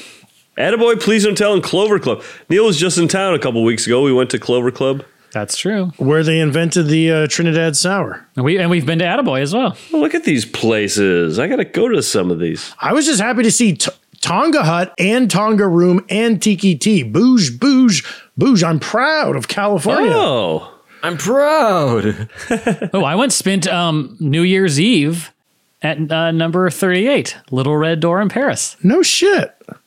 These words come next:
Speaker 4: Wow.
Speaker 1: There you go.
Speaker 2: The turning of the year once.
Speaker 4: So wait, what are these drinks that are, is that, like, drinks that their best drink or, like, something was invented there or, well
Speaker 3: Their iconic cocktail, yeah.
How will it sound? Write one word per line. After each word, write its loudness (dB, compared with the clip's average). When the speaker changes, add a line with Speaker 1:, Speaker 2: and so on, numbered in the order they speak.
Speaker 4:
Wow. -2
Speaker 1:
There 0
you 0
go. 0
Speaker 2:
The -4
turning 0
of 2
the 4
year 2
once. -4
Speaker 4:
So 2
wait, 4
what 0
are 0
these 2
drinks -2
that 0
are, 0
is 0
that, -2
like, -2
drinks -2
that -6
their 0
best -4
drink -2
or, 2
like, -2
something -2
was 0
invented 0
there 2
or, -2
well -2
Speaker 3:
Their 0
iconic -2
cocktail, -4
yeah. -2